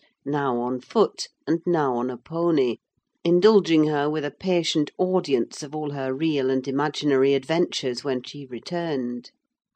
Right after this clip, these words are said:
The summer shone in full prime, and she took such a taste for this solitary rambling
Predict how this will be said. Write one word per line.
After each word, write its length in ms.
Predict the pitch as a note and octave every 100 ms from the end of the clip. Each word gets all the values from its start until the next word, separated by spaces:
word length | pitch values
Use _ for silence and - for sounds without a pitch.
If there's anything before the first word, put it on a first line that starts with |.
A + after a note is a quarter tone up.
| _ _ _ _ _ _ _ _ _ -
The 100 | F#3+
summer 440 | - A3+ G3 F#3
shone 460 | - - G#3 E3+ D#3+
in 160 | E3
full 400 | - - F#3 E3+
prime, 640 | - G3 G3+ F#3 D#3+ D3+ D3+ _ _ _
and 160 | G#3 -
she 120 | G3+
took 260 | A3+ G#3+
such 320 | - B3+ - A3
a 60 |
taste 580 | G3+ - B3 A3+ F3 -
for 80 | E3+
this 260 | D3 C#3
solitary 540 | - D#3 C3+ C3+ D#3 C#3
rambling 560 | D3 C3+ C3 B2 C3